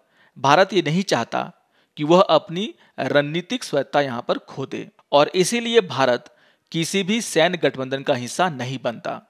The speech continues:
और यहाँ पर जो दूसरा कारण है वो ये कहा गया है कि भारत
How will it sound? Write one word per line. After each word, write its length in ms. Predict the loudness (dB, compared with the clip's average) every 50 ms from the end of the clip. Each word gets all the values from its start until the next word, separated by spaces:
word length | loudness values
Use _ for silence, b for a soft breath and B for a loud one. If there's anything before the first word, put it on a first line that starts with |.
| _ _ _ b b b b b -2
और 120 | 0 2
यहाँ 200 | 4 4 4 4
पर 140 | 4 2 0
जो 80 | -2 -2
दूसरा 340 | -4 -4 -2 2 2 2 2
कारण 320 | 4 4 4 4 4 4
है 60 | 2 0
वो 80 | -2
ये 160 | 0 2 2 2
कहा 220 | 2 2 0 0
गया 180 | -2 -4 -4 -6
है 260 | -4 -6 -8 -8 -10 b b b b b b b _ -10
कि 60 | -10 -8 -6
भारत 460 | 0 4 6 6 6 6 4 0 -8